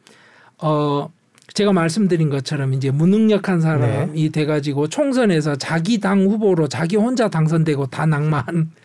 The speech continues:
Speaker 2: 네.
Speaker 1: 사람이에요. 그러니까 정치 생명은 거의 끝난 상황인데 워낙 오래된 사람이어서 외국하고의 관계라거나 특히 이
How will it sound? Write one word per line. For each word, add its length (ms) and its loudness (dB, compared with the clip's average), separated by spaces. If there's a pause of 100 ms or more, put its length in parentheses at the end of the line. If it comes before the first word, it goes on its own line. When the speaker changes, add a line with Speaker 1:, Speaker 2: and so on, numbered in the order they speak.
(180)
Speaker 2:
네. 80 -4
Speaker 1:
사람이에요. 560 0 (280)
그러니까 260 0
정치 320 0
생명은 340 2
거의 200 -2
끝난 320 0
상황인데 680 0 (380)
워낙 360 2
오래된 500 2
사람이어서 800 0 (560)
외국하고의 1080 0
관계라거나 1000 -2 (300)
특히 480 -2
이 720 -6